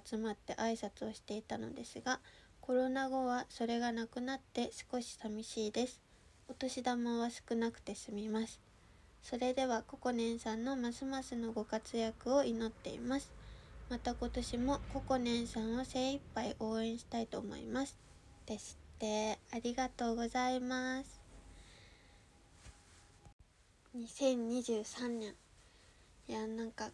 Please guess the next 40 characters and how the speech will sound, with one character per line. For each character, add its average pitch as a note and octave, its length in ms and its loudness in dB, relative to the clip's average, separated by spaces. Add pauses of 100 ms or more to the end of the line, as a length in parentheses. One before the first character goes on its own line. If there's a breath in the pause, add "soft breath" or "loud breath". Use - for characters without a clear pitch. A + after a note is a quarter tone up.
昨 - 140 -4
日 - 0 -
の C4+ 800 2
ラ C4 180 4
イ C4 80 2
ブ C4 120 0
で B3+ 400 0 (800)
い A3+ 120 -4
っ - 20 -20 (120)
ぱ B3+ 120 6
い B3+ 80 2
チ - 140 -4
ェ C4 40 -2
キ B3 160 0
に G#3+ 140 0
二 G#3 180 -2
千 A#3+ 240 0
二 A3+ 160 0
十 G#3+ 160 0
二 G#3 160 -2
っ G3+ 40 -4
て - 220 -8
書 G#3+ 100 0
い G#3 60 -2
ち - 120 -6
ゃ - 20 -6
っ - 100 -8
た G3+ 60 -6
よ G3 120 -4
う - 20 -6
な G#3 80 -6
気 - 200 -10
が G3+ 140 -6
す G#3 160 -8
る G#3 140 -4
ん G3+ 80 -4
で G#3 80 -8
す - 160 -14
け G#3+ 100 -10
ど、 - 220 -6